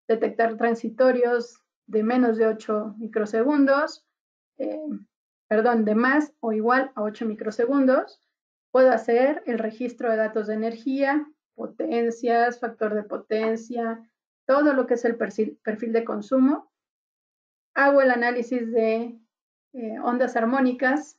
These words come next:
hasta la sesenta y cincoava armónica, tanto en voltaje como en corriente, gráficas de fasores, tengo plantillas preestablecidas para hacer un análisis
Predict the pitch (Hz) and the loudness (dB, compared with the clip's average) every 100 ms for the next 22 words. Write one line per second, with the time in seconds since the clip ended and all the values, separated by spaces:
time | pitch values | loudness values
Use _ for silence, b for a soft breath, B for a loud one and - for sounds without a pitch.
0 | 330 214 - 220 208 202 202 220 214 208 | -12 -12 -4 -2 -2 -4 -8 -8 -6 -6
1 | 202 208 - 208 196 214 226 226 226 226 | -6 -10 -8 -10 -6 0 2 2 2 -2
2 | 240 247 240 - 233 254 254 220 214 226 | -2 -4 -4 -2 0 2 0 0 -2 -4
3 | 240 233 226 226 254 277 277 269 294 - | -4 -4 -4 -2 0 2 0 0 -2 -4
4 | _ _ _ _ _ - 240 262 254 233 | _ _ _ _ _ -2 0 0 0 0
5 | 226 220 233 226 277 269 262 269 269 - | 0 0 -2 2 2 6 4 4 0 -14
6 | _ _ - 247 226 220 214 233 233 226 | _ _ -4 -2 -2 -4 -6 -2 -4 -4
7 | 214 - 214 208 214 247 233 220 220 214 | -12 -8 -6 -4 -4 0 0 0 -6 -6
8 | - 220 214 214 220 220 226 - 226 | -4 -4 -2 -2 -2 -2 -4 -4 -6